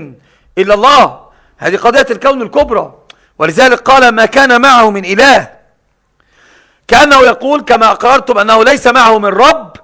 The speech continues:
إذا ليس له م-، م-، معه من إله". "يا أيها الناس اتقوا ربكم الذي خلقكم من نفس واحدة"،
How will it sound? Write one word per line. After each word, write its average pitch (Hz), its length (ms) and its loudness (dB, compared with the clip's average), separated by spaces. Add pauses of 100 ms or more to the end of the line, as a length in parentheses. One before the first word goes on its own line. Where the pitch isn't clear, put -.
إذا 196 180 0
ليس 240 260 -4
له 226 280 -4
م-، 190 60 -18
م-، 185 320 -10
معه 214 200 0
من 180 120 -10
إله". 190 380 -2 (1000)
"يا 247 220 2
أيها 254 240 0
الناس 240 560 -2 (120)
اتقوا 208 540 -2
ربكم 202 420 -6
الذي 233 340 -4
خلقكم 202 720 -2 (440)
من 170 160 -14
نفس 233 240 -6
واحدة"، 220 520 -2